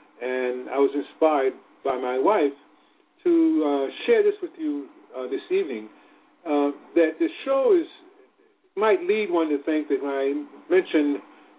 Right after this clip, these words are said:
uh, when you read the word holistic, uh, health, grassroots holistic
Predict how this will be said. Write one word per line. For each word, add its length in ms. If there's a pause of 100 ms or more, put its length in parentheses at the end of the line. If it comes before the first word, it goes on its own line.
(140)
uh, 380
when 80
you 180
read 360 (760)
the 60
word 420
holistic, 540 (680)
uh, 440 (240)
health, 260 (180)
grassroots 480
holistic 400